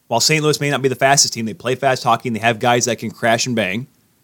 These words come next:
which is big in the playoffs. And we saw,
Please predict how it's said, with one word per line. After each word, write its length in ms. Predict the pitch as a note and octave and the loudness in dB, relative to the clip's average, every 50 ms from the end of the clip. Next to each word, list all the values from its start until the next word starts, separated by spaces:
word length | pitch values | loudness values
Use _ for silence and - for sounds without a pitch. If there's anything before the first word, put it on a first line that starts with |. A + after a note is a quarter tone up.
| _ _ _ _ _ _ _ _ _ _ | _ _ _ _ _ _ _ _ _ _
which 240 | - A2 - - | -4 -2 -2 -2
is 160 | G2 G2 G#2 G2+ | -2 -4 -6 -10
big 320 | _ _ - A#2 B2+ C#3 | _ _ 0 2 2 2
in 80 | C#3+ D3 | 2 0
the 60 | D3 | -2
playoffs. 580 | - B2 A2 F#2+ E2+ E2+ F#2+ A#2 - - - - _ _ _ _ _ _ _ _ _ _ _ _ _ _ _ | -2 -2 -2 -2 0 -2 -4 -4 -4 -6 -6 -8 _ _ _ _ _ _ _ _ _ _ _ _ _ _ _
And 100 | - - | -4 0
we 80 | D#3 F3+ | 2 4
saw, 420 | F3+ - G#3 A#3 C4+ D#3+ - - | 4 6 6 6 6 4 2 -2